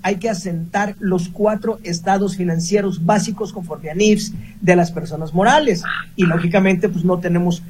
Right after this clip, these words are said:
eh, en este instante todo esa velocidad, ese expertise de este formulario nuevo, de este formato, para capturar y presentar esta declaración anual.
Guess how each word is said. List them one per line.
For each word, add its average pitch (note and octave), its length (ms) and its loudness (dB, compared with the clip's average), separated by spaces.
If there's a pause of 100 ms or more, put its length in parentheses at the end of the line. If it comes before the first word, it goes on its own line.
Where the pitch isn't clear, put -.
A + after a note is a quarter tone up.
(140)
eh, E3 300 -2
en E3+ 180 2
este F#3 220 0
instante G3 640 0 (220)
todo B3+ 400 2 (300)
esa G3+ 260 -4
velocidad, F#3+ 500 -2
ese G3 200 -4
expertise G3+ 640 -6 (200)
de F3 360 2
este G3 340 4
formulario F#3+ 960 2
nuevo, F3+ 360 2
de E3 80 -4
este E3+ 180 -4
formato, F3 800 -4 (340)
para F#3 460 4
capturar G3 800 2
y F#3 100 -4
presentar E3 640 -6
esta E3 280 -4
declaración C#3 540 -10
anual. B2+ 300 -18